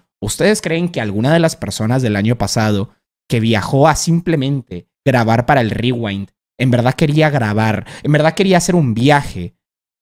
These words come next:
de veinticuatro horas para irse a una ubicación remota entre Andorra y Barcelona,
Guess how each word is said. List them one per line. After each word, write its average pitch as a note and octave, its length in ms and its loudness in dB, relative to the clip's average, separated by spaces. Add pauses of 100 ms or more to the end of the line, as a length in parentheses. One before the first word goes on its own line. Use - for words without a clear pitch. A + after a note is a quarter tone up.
(200)
de C3+ 360 0 (560)
veinticuatro D#3 800 2
horas C3 480 0 (420)
para C#3+ 220 0
irse D3+ 260 -2
a - 20 4
una F#3+ 160 2
ubicación F3 680 0
remota C3 640 2
entre A2+ 240 -4
Andorra B2+ 460 2
y E3+ 60 2
Barcelona, B2 840 -2